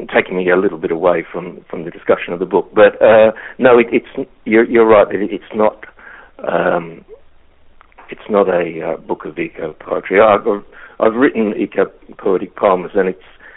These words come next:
it's an area of great interest to me. But this book doesn't happen to be,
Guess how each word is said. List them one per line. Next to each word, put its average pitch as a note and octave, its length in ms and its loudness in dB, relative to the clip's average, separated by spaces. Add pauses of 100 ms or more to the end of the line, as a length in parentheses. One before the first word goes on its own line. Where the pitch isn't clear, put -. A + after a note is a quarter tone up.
(160)
it's - 160 -8
an A2+ 140 -4
area A#2+ 520 6 (1120)
of G2 280 4 (1200)
great G#2 240 2
interest A2+ 340 -4 (160)
to C#3+ 140 0
me. D#2+ 300 -10 (540)
But F#2+ 360 0
this A2 120 -2 (120)
book - 200 -16
doesn't F2+ 260 -4
happen - 280 -18
to F2+ 60 -16
be, E2+ 300 -12